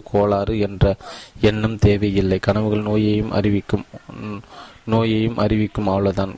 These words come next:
கனவுகளின் ஞாபக சக்தி யானைக்கு அபார சக்தி என்று சொல்வார். ஆனால் கனவுகளின் ஞாபக சக்தி பல நூறு யானைகளுக்கு சமம்.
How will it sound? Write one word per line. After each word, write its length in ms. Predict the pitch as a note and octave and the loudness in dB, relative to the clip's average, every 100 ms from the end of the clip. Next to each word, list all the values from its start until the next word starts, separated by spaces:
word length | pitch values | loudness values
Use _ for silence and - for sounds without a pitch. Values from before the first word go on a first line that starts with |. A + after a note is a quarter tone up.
| G#2+ G#2 | -10 -6
கனவுகளின் 600 | - G#2+ A2+ G#2 G#2 G#2 | -4 -2 0 0 -2 -2
ஞாபக 320 | G2+ G#2 A2 | -2 0 0
சக்தி 380 | F#2+ G2+ F#2 G#2 G2 | 0 -6 -2 0 2
யானைக்கு 460 | G2 G#2+ - G#2 G2+ | 2 0 -2 0 2
அபார 320 | G2 G2+ G#2+ G2+ | 2 0 0 -2
சக்தி 380 | G2+ F2+ - G#2 | -6 -4 0 0
என்று 300 | G2+ F#2 G2+ | 0 -2 -2
சொல்வார். 480 | G2 F#2+ G2 A2+ - - - - - | 0 2 2 2 -2 -18 -20 -20 -4
ஆனால் 280 | G2+ G#2+ G#2 | 0 2 0
கனவுகளின் 500 | G2+ G#2+ A2+ G#2 G2 | 0 0 0 0 0
ஞாபக 260 | G2+ A2 | 2 2
சக்தி 360 | G2+ G2+ F#2+ G#2 | 0 -4 0 0
பல 240 | G2+ G2+ G2 | 4 2 2
நூறு 280 | G#2 G#2 G2+ | -2 0 0
யானைகளுக்கு 600 | G2+ G#2+ G#2 G2 - G#2+ | 0 0 0 0 -2 -4
சமம். 360 | - G2+ G2+ | -2 -2 -2